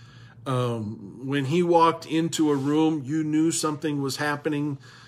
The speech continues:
There was an atmospheric change when he walked in by the very persona of who he was, and those that were blessed to know him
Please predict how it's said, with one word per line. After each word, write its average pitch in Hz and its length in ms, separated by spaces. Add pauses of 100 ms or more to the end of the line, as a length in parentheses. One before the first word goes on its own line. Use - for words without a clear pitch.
There 131 160
was 139 220
an 127 100
atmospheric 147 800
change 156 520
when 131 140
he 147 160
walked 139 460
in 147 400
by 127 400 (380)
the 131 80
very 139 360
persona 151 600
of 131 260
who 156 180
he 139 120
was, 139 460
and 127 100
those 143 260
that 139 140
were 131 120
blessed 143 340
to 127 80
know 135 220
him 151 260